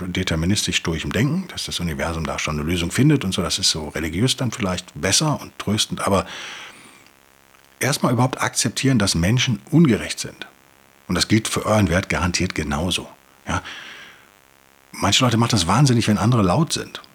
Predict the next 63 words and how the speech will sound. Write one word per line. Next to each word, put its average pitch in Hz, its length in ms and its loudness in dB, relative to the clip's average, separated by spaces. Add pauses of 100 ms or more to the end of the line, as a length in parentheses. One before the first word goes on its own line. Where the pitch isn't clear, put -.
(720)
zum 95 140 -2
Beispiel. 82 380 -6 (920)
Und 82 100 0
die 101 60 6
Lauten 110 360 4
merken 113 240 2
es - 100 2
aber 78 140 -2
gar 71 120 -2
nicht. 76 140 -2
Die 98 60 2
hatten - 160 -2
fünf 131 220 2
Geschwister, - 420 2
als 107 140 2
sie 113 60 0
groß 98 220 2
geworden 95 220 0
sind. 98 160 -2
Die 104 40 2
kennen 180 200 6
es - 140 4
nicht - 180 -6
anders. - 240 -12 (440)
Die - 60 -4
verstoßen 147 540 4
nicht 143 180 4
mit 127 80 0
Absicht - 380 -2
gegen 76 180 -4
diesen 71 180 -8
Wert. 67 160 -6
Das - 140 0
muss 156 140 4
man 135 100 6
kommunizieren. 107 640 2 (400)
Man 180 60 -2
muss 98 100 0
dem, 95 300 0 (200)
man 87 120 2
muss 107 100 4
dem - 140 4
anderen 123 200 6
kommun-, 120 280 4
in 104 100 2
dem 95 140 2
Fall 117 160 0
kommunizieren. 135 440 4
Sagen, 98 140 2
"Pass 107 140 -2
auf, 123 160 2
ich - 100 -4
weiß, 123 220 4
das - 100 -4
klingt 110 220 2
bescheuert, 127 480 -2
aber 107 240 2
für - 140 -4
mich 127 180 2
ist - 100 0
halt 107 140 -2
total 127 240 0
wichtig. - 320 -4